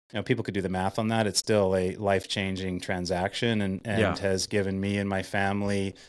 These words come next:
Speaker 1: more equity dollars, more, more family fund dollars than were ever in my business at all up.
Speaker 2: That's
Speaker 1: It, it,
Speaker 2: crazy.
Speaker 1: it totals, like, everyone else before me. And, and so
Speaker 2: Yeah.
Speaker 1: super proud of that. And, and,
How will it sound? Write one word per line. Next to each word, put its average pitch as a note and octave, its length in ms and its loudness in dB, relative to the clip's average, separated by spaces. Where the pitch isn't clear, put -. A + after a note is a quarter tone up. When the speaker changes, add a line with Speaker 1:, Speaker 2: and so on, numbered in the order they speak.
Speaker 1:
more A2+ 520 4
equity A2+ 360 0
dollars, G#2 520 4
more, G#2 320 2
more A2 240 2
family G#2+ 340 2
fund G2+ 260 0
dollars F#2+ 460 2
than F#2+ 160 -4
were F#2+ 140 -4
ever A#2 280 2
in G#2+ 460 -2
my G#2 240 0
business G2 720 0
at B2 140 -2
all A#2+ 200 4
up. B2 100 4
Speaker 2:
That's G#2+ 120 -2
Speaker 1:
It, F#2+ 40 -2
it, G#2+ 40 -6
Speaker 2:
crazy. G#2+ 380 4
Speaker 1:
it F#2+ 100 0
totals, B2+ 320 6
like, G#2+ 140 0
everyone A#2+ 320 0
else F#2+ 120 -4
before F#2+ 380 -2
me. B2 220 2
And, A2+ 180 0
and A2+ 160 -4
so A#2 200 2
Speaker 2:
Yeah. F#2+ 340 0
Speaker 1:
super C#3+ 240 -4
proud G#2 260 4
of G#2 60 0
that. C3 320 2
And, A2+ 200 -2
and, A#2 340 0